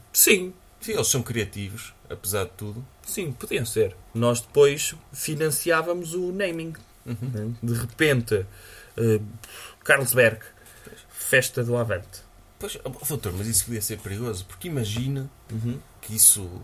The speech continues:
Speaker 2: se tornava suce-, um, um festival
Speaker 1: Uhum.
Speaker 2: de sucesso,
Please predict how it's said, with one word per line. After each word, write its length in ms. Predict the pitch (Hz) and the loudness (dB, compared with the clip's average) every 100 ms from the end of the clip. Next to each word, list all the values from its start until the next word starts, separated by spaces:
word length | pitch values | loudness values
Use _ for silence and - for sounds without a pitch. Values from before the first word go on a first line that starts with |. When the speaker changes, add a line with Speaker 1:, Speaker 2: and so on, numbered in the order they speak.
| - | -2
Speaker 2:
se 180 | - - | 2 2
tornava 380 | 107 107 95 95 | 2 0 0 0
suce-, 480 | - - - - - | 0 0 0 -2 -2
um, 340 | 110 95 95 - 107 - | -6 -6 -6 -10 -16 -16
um 260 | - 95 90 | -12 -10 -8
festival 760 | - - - 113 101 101 110 - - | -4 -2 -2 -2 0 0 0 -6 -8
Speaker 1:
Uhum. 200 | 113 120 | -4 0
Speaker 2:
de 80 | 143 | 2
sucesso, 720 | - 110 113 113 - - - | 4 4 4 6 6 4 0